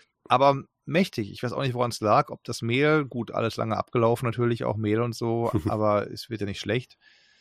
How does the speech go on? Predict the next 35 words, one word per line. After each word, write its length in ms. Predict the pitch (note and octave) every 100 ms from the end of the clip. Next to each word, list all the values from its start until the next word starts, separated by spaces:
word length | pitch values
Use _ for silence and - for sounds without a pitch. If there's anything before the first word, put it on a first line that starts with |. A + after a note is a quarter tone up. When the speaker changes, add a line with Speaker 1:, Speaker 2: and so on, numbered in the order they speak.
| _ _ _ -
Speaker 1:
Ähm, 760 | A2+ G#2 G#2 G#2 G2+ G2+ G#2 - _ _ _ _ _ _ _ _ _ _ _ _ _ _ _ _ _ _ _ _ _
ja, 260 | A#2+ F#2+ G2+
war 100 | G#2
sehr 120 | A2
mächtig. 320 | A2 - -
Speaker 2:
Ja. 120 | C#3
Speaker 1:
Mit 100 | A#2+
Apfelmus 420 | - - A#2 G#2
natürlich, 340 | G#2+ F#2+ G2+ -
ganz 160 | G2+ A2
wichtig. 280 | G#2+ G2+
Kaiserschmarrn 520 | - A2 A2 - G#2 G2+
muss 120 | G#2+
man 80 | G#2
mit 100 | G2+
Apfelmus 400 | - - G#2+ G#2+
essen. 280 | - - G2+
Speaker 2:
<laughs> 60 | - - - - - - - _ _ F#4+ G4 _ _ - - - -
Ja. 140 | G#2+ -
Speaker 1:
Magst 240 | - D3+ -
du 20 |
nicht? 300 | C3+ F3 - -
Speaker 2:
Doch, 160 | E3+
doch. 240 | - B3 - - _ -
Ich, 240 | B2+ -
äh, 300 | G#2+ A#2+ B2
bin 320 | A#2 C3+ C3+
vor 160 | B2 A#2
allem 160 | A#2+ B2+
begeistert, 440 | A2+ A2+ - A2
dass 100 | A2
du 80 | A#2
Rosinen 380 | G#2+ G2 A2 G2+
drin 200 | F#2+ F#2
hattest. 360 | G2 G2 -